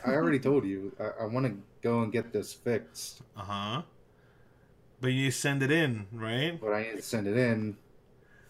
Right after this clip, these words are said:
Speaker 1: and before I send it in, I'm gonna buy a different pair of headphones just so I can have 'em in the meantime.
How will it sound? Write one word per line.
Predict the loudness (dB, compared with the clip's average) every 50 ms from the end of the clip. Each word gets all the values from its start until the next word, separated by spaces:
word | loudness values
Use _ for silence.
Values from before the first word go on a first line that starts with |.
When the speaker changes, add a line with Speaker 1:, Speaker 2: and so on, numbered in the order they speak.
| -20 -20 -18 -8
Speaker 1:
and | -2 0 2 2 4 2 2 2 0 -2 -2 -4 -6 -6 -8 -10 -20 _ -20 -20 -20 -20 -20 -20 -20 -20 -20 -20 -20 -20 -20 -20 -20 -20 -20 -20 _ -20 -20 -20 _ _ -20 -12 -6
before | -6 -4 -2 0 2 2 2
I |
send | 2 0 -2 -4 -2 0
it | 0
in, | 0 0 0 -2
I'm | -6
gonna | -6 -8
buy | -6 -6 -4 -4
a | -4 -4
different | -6 -6 -6 -6 -8 -8 -6
pair | -4 -4 -4 -4
of | -6 -10 -12 -20 -20 -20 -20 -20 -20 -20 _ -20 -20 -16 -8 -6
headphones | -6 -6 -6 -6 -10 -8 -8 -8 -10 -12 -14 -16 -18 -18 -16 -12
just | -10 -10 -8 -6
so | -6 -6
I | -4
can | -6 -8 -8 -8
have | -6 -6 -6 -6 -6 -8
'em | -8 -10
in | -10 -10
the | -10
meantime. | -10 -12 -12 -10 -10 -12 -10 -10 -12